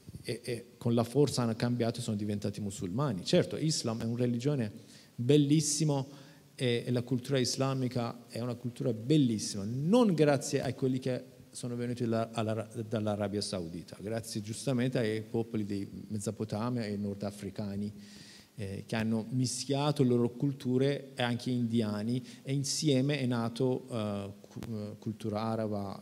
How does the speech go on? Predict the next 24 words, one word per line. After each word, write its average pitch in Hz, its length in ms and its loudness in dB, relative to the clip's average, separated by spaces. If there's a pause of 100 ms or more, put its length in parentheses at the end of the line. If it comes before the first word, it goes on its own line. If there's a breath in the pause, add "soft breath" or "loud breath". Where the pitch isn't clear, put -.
(120)
o 95 160 -8
cultura 98 320 -6
islamica. 98 500 -4
La 120 100 0
cosa 151 240 4
bella 151 420 6
di 117 340 0
questa 117 300 -4
fratellanza, 120 880 -2 (300 loud breath)
perché 127 340 2 (200 loud breath)
se - 160 0
un 147 120 4
cinese 160 480 6
diventava 135 400 4
musulmano, 123 580 2
un 113 100 2
indiano 139 420 4
diventava 135 420 2
musulmano, 117 580 2
se 113 120 -2
andava 143 320 4
a 143 60 2
Cordoba 151 640 6 (400 loud breath)
comunque 151 720 4